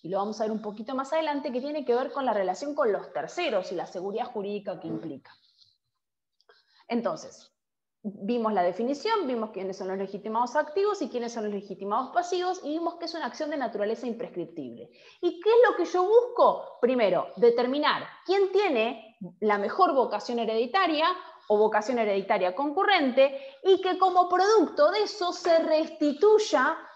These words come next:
parcial o totalmente los bienes. Ese es el efecto de la acción. Ahora bien, durante todo este tiempo en el cual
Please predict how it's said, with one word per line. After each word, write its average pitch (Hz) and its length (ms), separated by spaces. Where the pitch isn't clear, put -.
parcial 233 500
o 202 60
totalmente 277 760
los 190 140
bienes. 135 400
Ese 330 140
es - 100
el 220 120
efecto 226 800
de 160 160
la 139 100
acción. - 360
Ahora 427 260
bien, 165 380
durante 320 360
todo 508 380
este - 200
tiempo 220 580
en 196 100
el 196 180
cual 269 240